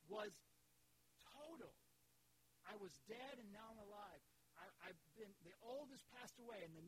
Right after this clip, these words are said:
new has come. All of those things in Scripture are meant to show us the contrast between who we were and who we are in Christ. And that applies to the one that wasn't that bad or to the one that could have, you know, books written about how bad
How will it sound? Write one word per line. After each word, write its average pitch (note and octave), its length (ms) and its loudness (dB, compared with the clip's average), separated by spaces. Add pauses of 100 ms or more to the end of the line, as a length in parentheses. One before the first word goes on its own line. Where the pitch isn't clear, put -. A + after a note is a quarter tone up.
new A3+ 160 0
has F#3+ 240 -6
come. F3+ 240 -2
All C#4+ 160 2
of C#4+ 100 0
those B3+ 220 2
things A#3 160 -2
in G#3+ 100 -6
Scripture G#3+ 380 -8
are F#3 60 -4
meant G#3+ 180 -8
to F3+ 60 -8 (100)
show A3 180 -2
us F3+ 120 -2 (100)
the - 60 -12 (260)
contrast G3+ 480 -6
between F#3+ 320 -10
who F#3+ 100 -2
we F#3 140 -2
were G3 240 0
and E3+ 160 -4
who F3+ 100 -6
we E3+ 140 -4
are E3+ 240 0
in C#3 80 -10 (100)
Christ. D3+ 360 -12 (1120)
And G#3 100 2
that B3+ 160 4
applies A#3 480 2 (380)
to - 20 -4
the G#3+ 140 -2
one A3 180 2
that G3 160 -4
wasn't A3+ 400 2
that A3+ 240 0
bad A3 320 2 (380)
or A3 100 2
to A3 160 -8
the G3+ 140 4
one A3 260 2
that - 160 -6
could G#3+ 140 -4 (120)
have, G3+ 120 0 (720)
you F#3+ 80 -4
know, F3+ 140 -2 (180)
books C#4 320 6
written G3+ 300 -2
about F#3+ 320 0
how F#3 180 2
bad G3+ 300 8